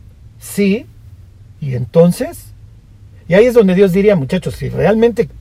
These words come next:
partieran de esa base, ustedes mínimo estarían leyendo cuarenta y cinco minutos, una hora la Biblia, porque estarían pensando que esto proviene de, proviene de mí. Y entenderían que las series,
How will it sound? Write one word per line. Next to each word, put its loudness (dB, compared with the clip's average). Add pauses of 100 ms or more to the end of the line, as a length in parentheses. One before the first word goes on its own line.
partieran -2
de 0
esa 0
base, -6 (300)
ustedes 2 (320)
mínimo -2
estarían 4
leyendo 4
cuarenta 2
y 2
cinco -2 (420)
minutos, 0 (140)
una 0
hora 4
la 2
Biblia, 0 (480)
porque -2
estarían 2
pensando 2
que -4
esto -4
proviene 2
de, 2 (360)
proviene 2
de 0
mí. -4 (1700)
Y 2
entenderían 2
que -2
las 2
series, 2